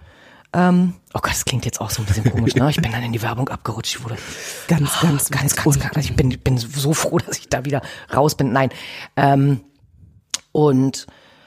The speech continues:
Speaker 1: hab dann halt irgendwann festgestellt, dass Vertrieb so mein Ding ist. Also gute Vertriebsideen,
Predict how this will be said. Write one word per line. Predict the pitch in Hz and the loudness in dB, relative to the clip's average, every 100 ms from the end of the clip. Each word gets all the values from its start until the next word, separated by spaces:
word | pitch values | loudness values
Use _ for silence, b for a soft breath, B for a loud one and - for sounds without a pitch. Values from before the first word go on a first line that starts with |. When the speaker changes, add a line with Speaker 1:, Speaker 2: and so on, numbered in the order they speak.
| b b | b b
Speaker 1:
hab | - - - | -4 -4 0
dann | 151 190 | 0 2
halt | 220 208 - | 2 0 2
irgendwann | 208 226 226 190 208 | 2 2 2 2 2
festgestellt, | 208 180 180 220 - 226 220 220 - 190 | 0 -2 -2 -4 -2 2 2 2 -2 -6
dass | - | -4
Vertrieb | 185 - 208 | -6 -6 -6
so | - | 0
mein | 180 156 160 | 2 4 4
Ding | 220 349 - | 2 0 -6
ist. | - - _ _ _ _ _ B B B B B | -12 -12 _ _ _ _ _ B B B B B
Also | 170 156 | -2 -2
gute | 175 202 | -4 -2
Vertriebsideen, | 190 175 240 - 240 202 226 226 220 214 | -2 -2 -6 -2 -2 4 4 6 4 4